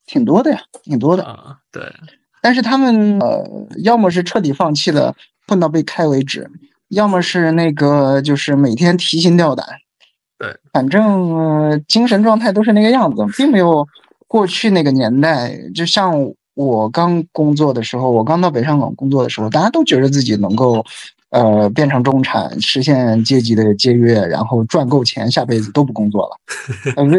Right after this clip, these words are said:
Speaker 1: 现在的人已经没有这样的想法了。
Speaker 2: 对，现在的人绝对没有了。你们觉得，其实我们三个其实都是互联网人嘛，就我们这样的人，他一个比较体面或者比较自洽的终局是怎么样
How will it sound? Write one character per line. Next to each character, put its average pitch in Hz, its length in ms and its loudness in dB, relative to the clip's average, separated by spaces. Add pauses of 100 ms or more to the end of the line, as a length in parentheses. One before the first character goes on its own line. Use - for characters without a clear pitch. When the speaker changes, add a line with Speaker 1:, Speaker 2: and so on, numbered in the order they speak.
(120)
Speaker 1:
现 240 100 0
在 247 160 2
的 160 80 0
人 135 200 0
已 139 60 2
经 123 200 -2
没 117 140 0
有 131 120 0
这 123 100 -2
样 127 120 0
的 107 80 0
想 - 140 -8
法 - 80 -20
了。 - 340 -14 (260)
Speaker 2:
对， 120 220 0
现 143 160 0
在 143 80 4
的 139 100 4
人 120 140 0
绝 117 100 2
对 117 140 2
没 117 140 0
有 101 120 -2
了。 - 320 -16
你 113 80 -2
们 123 160 0
觉 117 180 2
得， 127 140 2
其 127 80 -8
实 147 80 0
我 127 140 0
们 95 100 -8
三 131 180 -4
个 131 80 0
其 - 140 -8
实 113 140 -4
都 135 80 -2
是 135 60 0
互 127 140 -8
联 107 140 -2
网 101 140 -4
人 92 160 -14
嘛， - 120 -10 (320)
就 139 140 0
我 120 100 2
们 113 140 -2
这 156 80 2
样 143 160 0
的 117 100 0
人， 104 300 -2
他 - 240 -8
一 123 120 -6
个 120 200 0
比 107 280 -8
较 113 200 0
体 - 400 -12
面 110 240 -6
或 113 140 -4
者 104 80 -2
比 110 80 -12
较 110 140 0
自 113 180 -10
洽 127 200 -4
的 110 80 -4
终 113 220 -10
局 113 140 -12
是 113 120 -14
怎 - 140 -16
么 - 120 -18
样 - 100 -14